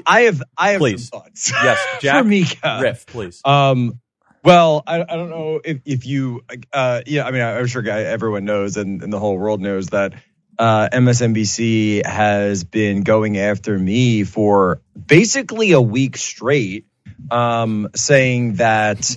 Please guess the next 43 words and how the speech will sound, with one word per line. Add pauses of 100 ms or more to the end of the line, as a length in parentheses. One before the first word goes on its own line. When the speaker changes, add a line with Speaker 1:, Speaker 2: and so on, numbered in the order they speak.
(300)
Speaker 1:
<laughs>
that
I'm
going
to (100)
end
democracy,
that
I'm
the,
uh,
the
illegal
despot, (440)
and
it,
you
know,
all
this
crazy
stuff (100)
out,
out
of
the
world. (280)
And
then
M
S
N
B
C,
in-,
including
Mika,
by
the
way, (240)
and
she
goes,